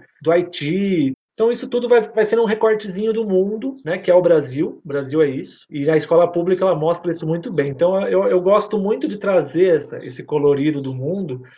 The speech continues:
Tanto que na nossa, a gente tem a sala ali onde a gente trabalha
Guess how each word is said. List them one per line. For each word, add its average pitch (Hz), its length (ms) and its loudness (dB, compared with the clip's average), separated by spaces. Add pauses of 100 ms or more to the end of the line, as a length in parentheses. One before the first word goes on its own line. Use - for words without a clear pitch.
(520)
Tanto 220 340 2
que 190 160 -4
na 160 100 2
nossa, 151 400 -2 (280)
a 135 180 -6
gente 139 160 -8
tem 147 120 0
a 143 60 -2
sala 143 420 0
ali 135 120 0
onde 131 100 -4
a 127 60 -8
gente 123 180 -10
trabalha 127 480 -4